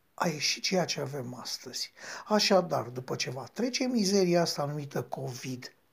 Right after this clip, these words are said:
ne vom aminti că sănătatea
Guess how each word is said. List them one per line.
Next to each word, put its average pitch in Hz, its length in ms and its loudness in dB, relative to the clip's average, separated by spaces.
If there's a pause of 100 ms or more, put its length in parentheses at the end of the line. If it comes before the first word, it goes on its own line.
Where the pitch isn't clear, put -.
(140)
ne 165 280 4
vom 143 340 2
aminti 127 520 -2
că 135 160 -4
sănătatea 127 840 -4